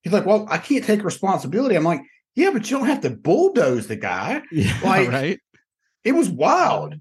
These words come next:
Speaker 2: Yeah.
Speaker 1: And, like,
Speaker 2: "You don't know what this is?"
Speaker 1: Right. And so, but I think a lot of times we don't, I know for me even, I don't realize sometimes when my tone is
Speaker 2: Mm-hmm.
Speaker 1: not accurate.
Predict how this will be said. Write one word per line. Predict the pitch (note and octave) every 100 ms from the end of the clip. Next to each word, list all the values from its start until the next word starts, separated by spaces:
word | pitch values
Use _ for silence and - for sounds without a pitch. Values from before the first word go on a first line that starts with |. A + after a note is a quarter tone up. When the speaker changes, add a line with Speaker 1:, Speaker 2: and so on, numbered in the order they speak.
| _
Speaker 2:
Yeah. | C3 F2+
Speaker 1:
And, | F3+ F#3
like, | F#3+ G3+
Speaker 2:
"You | D#3 F3
don't | F3+ B3
know | C#3
what | G#3 E3+
this | A#2+ F#2+
is?" | G#2 F#3+ A#3+ - _ _ _ -
Speaker 1:
Right. | G3 G#4 G4+ - - - _ _ - D3
And | D#3+ D#3+ C#3+
so, | F#3 F3 D#3 D3+ - -
but | E3+
I | E3+
think | - A3 A3+
a | F3
lot | C#3 C4
of | F3+
times | - C#3+ C#3 C3+ C#3 C3
we | A#2+ E3+
don't, | F3 D#3+ - - -
I | F#3+
know | C4+ G3+
for | D#3
me | F#3
even, | C#4 F3 A#2 F#2
I | B2 G#3
don't | B3 A#2+
realize | B2+ B2 A2 F#2+
sometimes | A2 G#2 G#2 G2+ G2+
when | C3 B2+ A#2 G#2+ - _ _
my | - C3+
tone | C3 C#3 B2+ A2 G#2
is | B2 A2+ G#2 G#2+
Speaker 2:
Mm-hmm. | G#2
Speaker 1:
not | B2+ B2 -
accurate. | A2+ G#2 - D#2